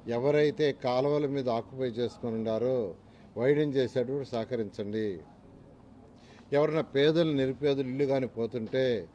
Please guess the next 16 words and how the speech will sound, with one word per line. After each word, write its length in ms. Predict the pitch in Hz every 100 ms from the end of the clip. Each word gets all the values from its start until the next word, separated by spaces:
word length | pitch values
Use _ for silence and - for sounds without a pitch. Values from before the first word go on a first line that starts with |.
| - - -
వాళ్ళకి 320 | 117 117 - 117
ఖచ్చితంగా 960 | - 151 143 165 160 135 123 123 120 - - - - -
స్థలం 340 | - 123 131
ఇస్తాము, 500 | 123 - 135 143 165 180 - - - - - - - - - 110
రెండున్నర 400 | 123 135 135 131
లక్షలు 300 | 131 - 113
శాంక్షన్ 440 | 117 117 - 117
చేయిస్తాం, 400 | 107 - 101 98 - - - - 147
లేదా 180 | 165 165
టిడ్కో 380 | - 139 - 165
హౌస్ 220 | 139 156
ఇల్లు 220 | 139 135
ఖాళీగా 380 | 131 123 123 117
ఉంటే 160 | 113
ఖాళీ 300 | 143 104 104
ఇస్తాం. 300 | 92 - 92